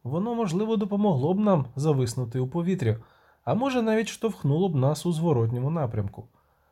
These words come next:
Але це був саме той випадок,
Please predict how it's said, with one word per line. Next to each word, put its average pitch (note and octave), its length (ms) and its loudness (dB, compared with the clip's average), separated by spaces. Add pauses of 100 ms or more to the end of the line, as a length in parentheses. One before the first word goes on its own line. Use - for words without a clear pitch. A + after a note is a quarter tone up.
(140)
Але C3 280 -2
це D#3 440 2
був D#3+ 300 -2
саме D#3 340 2
той D3+ 180 0
випадок, C#3 480 -2